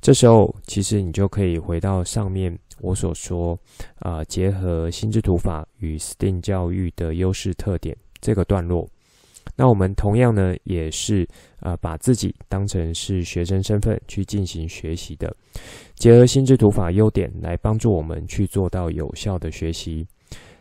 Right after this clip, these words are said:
当我们作为大人、师长或是家长的角色，脑袋的资料库有做好更新之后，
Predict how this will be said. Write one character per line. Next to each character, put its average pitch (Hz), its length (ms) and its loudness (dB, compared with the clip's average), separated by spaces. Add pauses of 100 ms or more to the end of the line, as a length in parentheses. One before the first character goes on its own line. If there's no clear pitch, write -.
(140)
当 131 160 4
我 123 100 6
们 92 220 0
作 107 220 4
为 87 260 0
大 120 240 2
人、 90 260 2
师 - 220 -4
长 98 240 -2 (140)
或 104 200 -2
是 95 200 -2
家 101 200 -2
长 82 220 -8
的 80 120 -6
角 - 260 -10
色， 92 280 0 (800)
脑 90 160 0
袋 127 180 6
的 113 60 6
资 127 140 4
料 117 160 6
库 107 280 4 (100)
有 82 200 0 (120)
做 101 280 2
好 82 280 -6
更 98 260 -2
新 101 200 -2
之 104 160 -2
后， 98 240 -2